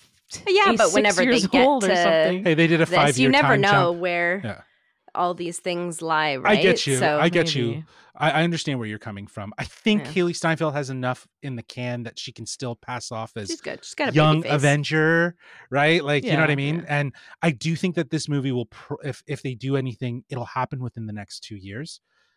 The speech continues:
Speaker 3: Um,
Speaker 2: Mm-hmm.
Speaker 3: and they'll be fine. They'll be fine with it. It, it'll, it'll be fine because
Speaker 1: Yeah.
Speaker 3: you, it, the more, more often than not, you see a lot of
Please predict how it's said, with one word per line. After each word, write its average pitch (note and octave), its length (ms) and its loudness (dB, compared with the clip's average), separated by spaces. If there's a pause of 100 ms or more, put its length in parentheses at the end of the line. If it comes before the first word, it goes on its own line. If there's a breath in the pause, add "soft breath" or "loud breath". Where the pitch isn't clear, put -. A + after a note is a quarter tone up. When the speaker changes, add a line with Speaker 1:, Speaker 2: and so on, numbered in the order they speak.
(140)
Speaker 3:
Um, G#2 320 -6
Speaker 2:
Mm-hmm. D#3+ 360 -10
Speaker 3:
and C3 160 -6
they'll A#2+ 140 -4
be A2 120 -10
fine. F#2 380 -14 (100)
They'll A#2 160 -8
be A2+ 140 -12
fine F2 420 -14
with G#2+ 160 -12
it. F#2+ 180 -12
It, B2+ 160 -8
it'll, C3 320 -4
it'll C3+ 160 -4
be A2 120 -8
fine F2 260 -16 (400 loud breath)
because B2 180 -4
Speaker 1:
Yeah. D3 100 -4 (120)
Speaker 3:
you, C#3+ 120 -6
it, C#3 100 -8
the D3+ 80 0
more, E3 280 4
more D3+ 220 0
often C#3 240 -4
than A#2+ 100 -6
not, A2+ 300 -6
you A2+ 240 -14
see B2 220 -10
a A#2 80 -6
lot G#2 360 -6
of G2+ 160 -12